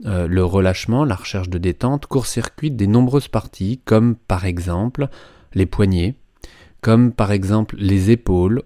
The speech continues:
comme par exemple la région abdominale, la région ventrale, avec cette respiration abdominale qui est un gros court-circuit, euh, de la musculature abdominale, musculature abdominale qui sert à vous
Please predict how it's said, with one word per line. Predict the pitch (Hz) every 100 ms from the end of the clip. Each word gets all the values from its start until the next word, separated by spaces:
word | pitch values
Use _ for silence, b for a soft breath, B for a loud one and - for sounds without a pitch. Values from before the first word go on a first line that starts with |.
| _
comme | - 101 104
par | 95 92
exemple | 90 92 101 101 - 92
la | 90 87 87 90 87
région | 90 95 95 95
abdominale, | - 92 107 113 104 101
la |
région | 90 87 87
ventrale, | 87 104 101 - 85 98
avec | 85 85
cette | - -
respiration | 92 - 92 90 - -
abdominale | 113 101 107 101 92 92
qui | -
est | 113
un | 95
gros | 95 - 147
court-circuit, | 147 131 - 113 - - 101 117 B B B B B B -
euh, | 92 87
de | 90
la | 92 95
musculature | 110 - 117 104
abdominale, | - 110 98 98 98 120 143
musculature | 98 - 92 82 135 131
abdominale | 117 107 107 131
qui | -
sert | - 123
à | 107
vous | 92 95